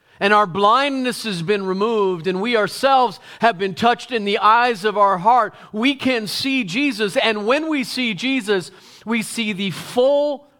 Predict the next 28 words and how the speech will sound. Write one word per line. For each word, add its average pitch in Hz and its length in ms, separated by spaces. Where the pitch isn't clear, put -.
revelation, 220 840
that 196 180
is 185 140
the 196 140
unveiling 220 600
and 202 140
the 185 40
manifestation 185 1120
of 151 140
what 156 180
God 156 220
the 147 80
Father 139 400
is 117 160
like. 123 340
And 202 160
when 214 160
Jesus 285 360
walked 247 300
the 226 160
earth, 254 220
he 254 160
had 220 180
authority 165 1040
to 214 200
answer 233 420
people's 156 440
prayer 156 600